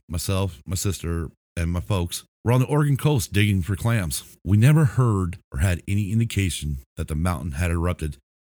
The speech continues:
until later that day when we got home and watched the local news from Portland, Oregon. Also, just to add a little, little extra information here at the end of this, in nineteen eighty-three, we,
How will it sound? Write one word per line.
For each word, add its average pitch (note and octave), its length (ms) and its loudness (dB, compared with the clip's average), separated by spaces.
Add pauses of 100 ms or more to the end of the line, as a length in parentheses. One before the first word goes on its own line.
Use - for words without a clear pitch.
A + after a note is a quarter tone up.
(240)
until D2+ 240 -2
later F#2 200 0
that A2 160 0
day E2 140 -2
when D2+ 160 -2
we E2 60 -2
got E2 160 -2
home F2+ 260 -2 (240)
and G#2+ 160 0
watched F2 220 -4
the E2 60 -6
local D#2+ 220 -2
news D2+ 220 -2
from D#2+ 160 -6
Portland, C#2 340 -6
Oregon. C#2 380 -6 (220)
Also, A2+ 480 -2 (120)
just G2 220 0
to D2+ 100 -6
add F2+ 140 -4
a E2+ 60 -4
little, F2+ 320 -2 (100)
little F#2 300 -2 (320)
extra G2+ 280 -2
information E2 520 -2
here E2 100 2
at - 60 -6
the - 120 -12
end F2 120 -2
of D2+ 100 -2
this, D2+ 420 -4 (160)
in F#2 100 0
nineteen C3+ 340 2
eighty-three, F2+ 720 0 (180)
we, G2+ 400 2